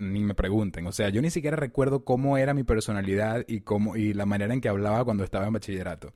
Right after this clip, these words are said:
Porque no sé si es por mi mala memoria, pero siento que yo desarrollé mi personalidad, esta personalidad que ustedes conocen,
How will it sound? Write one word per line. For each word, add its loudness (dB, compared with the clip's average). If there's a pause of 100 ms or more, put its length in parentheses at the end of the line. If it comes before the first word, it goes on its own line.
Porque 6
no 2
sé -2
si -2
es -2
por 6
mi 4
mala 4
memoria, 4
pero 2
siento 0
que 2
yo 4
desarrollé 0
mi 0
personalidad, 2
esta -2
personalidad -2
que -4
ustedes 2
conocen, 0